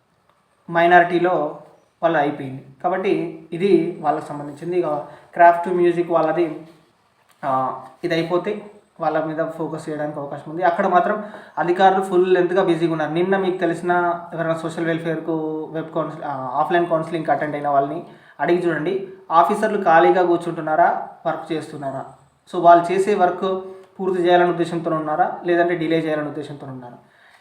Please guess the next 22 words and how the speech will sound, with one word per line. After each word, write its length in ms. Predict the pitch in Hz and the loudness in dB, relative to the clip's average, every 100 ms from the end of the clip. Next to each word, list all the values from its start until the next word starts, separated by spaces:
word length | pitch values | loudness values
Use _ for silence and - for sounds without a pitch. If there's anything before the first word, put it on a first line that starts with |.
| - | -10
ఇక్కడ 460 | 175 170 143 143 143 | -2 2 2 2 0
వాళ్ళు 280 | 151 160 160 | 2 4 2
ఎంత 240 | 180 196 | 4 6
వర్క్ 320 | 196 190 - | 6 4 0
చేయాలనున్నా 640 | 190 185 185 185 233 262 - | 0 2 0 0 -2 -2 -4
మనకన్నా 400 | 165 175 208 202 | -2 0 0 0
ముందు 200 | 196 196 | 2 2
పనిచేస్తున్నటువంటి 720 | 185 185 180 185 175 175 175 | 0 0 -4 -4 -4 -2 -4
సీనియర్లకి 540 | 170 175 175 180 175 170 | -2 -2 0 0 -2 -2
అనేక 320 | 165 175 180 | 0 -2 0
రకాల 320 | 175 170 165 | 2 4 4
ఇబ్బందులు 320 | 165 165 160 | 2 -2 -2
ఉండడం 220 | 160 156 | -4 -4
వల్ల 160 | 151 170 | -2 0
వాళ్ళు 200 | 156 156 | 0 0
పదే 260 | 147 160 175 | -2 0 2
పదే 260 | 170 165 | 2 2
పదే 220 | 170 156 | 0 -2
వచ్చి 280 | 156 - 180 | -4 -6 -4
వాళ్ళ 200 | 170 151 | -2 -2
పోస్టింగ్స్ 520 | 151 165 165 180 170 | -6 -8 -8 -8 -10
కోసం 440 | - 160 175 160 | -10 -8 -8 -8